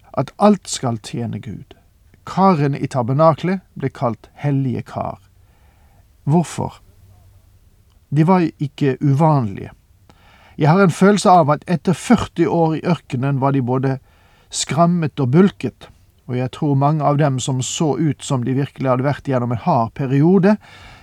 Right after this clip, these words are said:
eh, hørte til disse karene i tabernaklet, eller i templet. Men de var hellige fordi de sto til tjeneste for Gud. Og alt skal den dagen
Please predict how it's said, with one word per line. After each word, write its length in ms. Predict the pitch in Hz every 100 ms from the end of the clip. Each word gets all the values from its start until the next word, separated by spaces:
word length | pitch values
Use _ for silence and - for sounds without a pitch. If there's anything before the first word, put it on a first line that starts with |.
| -
eh, 140 | -
hørte 440 | 135 185 170 - 156
til 240 | - 135
disse 220 | 139 143
karene 520 | 131 - 131 107 98 -
i 80 | - _ _ -
tabernaklet, 800 | 120 113 101 - - - - - _ _ _ _ _
eller 240 | 170 175 135
i 80 | 139
templet. 540 | - 98 - - - _ _ - - - - - -
Men 500 | 147 156 233 202 139 - _ _ _ _ -
de 160 | 139 156
var 160 | 143 123
hellige 560 | 160 175 202 196 117 95 _ _ _ _ _
fordi 640 | - 160 151 135 214 190 127
de 140 | 131
sto 300 | - - 135
til 180 | - 143
tjeneste 560 | - 135 139 123 -
for 120 | 107 107
Gud. 320 | 104 95 - _ _ _ _ _ _ _
Og 160 | 165 -
alt 500 | 185 240 - - - _ _ _ _
skal 380 | - - 175 151
den 240 | 160 147
dagen 500 | 135 127 113 104 98